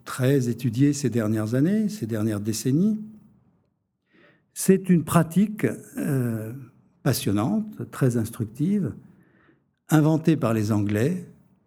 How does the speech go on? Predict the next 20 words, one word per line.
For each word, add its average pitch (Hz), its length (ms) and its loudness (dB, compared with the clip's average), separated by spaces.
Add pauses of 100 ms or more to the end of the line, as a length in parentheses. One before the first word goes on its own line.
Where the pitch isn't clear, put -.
(720)
Grand 151 320 4 (140)
Tour, 131 360 2 (640)
hein, 120 100 -2
les 117 100 2
deux 127 140 6
mots 143 180 4
sont 117 140 -4
français, 123 480 -2
mais 123 300 2
le 110 340 0
concept 123 640 -2
est 113 320 -2
anglais, 117 440 0 (2000)
qui 202 440 2
consistait 175 600 2
pour 151 240 0
les 143 220 4
enfants 160 360 2
de 123 120 2
l'aristocratie 143 960 0